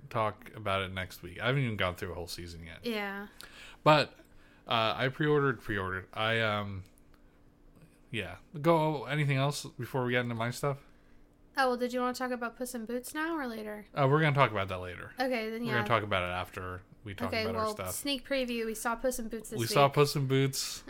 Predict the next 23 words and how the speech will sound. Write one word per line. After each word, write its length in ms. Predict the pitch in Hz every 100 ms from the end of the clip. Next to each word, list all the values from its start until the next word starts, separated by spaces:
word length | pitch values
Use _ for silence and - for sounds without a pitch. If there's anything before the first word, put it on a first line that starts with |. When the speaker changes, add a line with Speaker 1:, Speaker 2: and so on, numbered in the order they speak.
| -
Speaker 2:
It 120 | 240
was 180 | 208 190
really 300 | 196 220 214
good. 360 | 208 202 196 214 120
Speaker 1:
This 200 | 117 127
is 160 | 120
the 280 | 117 120 117
benefit 540 | 113 127 135 - 110 -
of 420 | - 107 107 104
us 260 | 107 107 -
doing 380 | 117 110 107
the 60 | 104
podcast 460 | 101 110 110 110 -
really 180 | 101 95
late. 260 | 95 92
Lauren 200 | 131 214
had 180 | 208 127
covid. 480 | - 139 117 95 101 - - - - -
Speaker 2:
Yeah, 540 | 294 311 311 294 294
also, 500 | 302 311 311 - 311
I 240 | 294 262 285
had 240 | 277 262
covid. 680 | - 240 226 214 208 208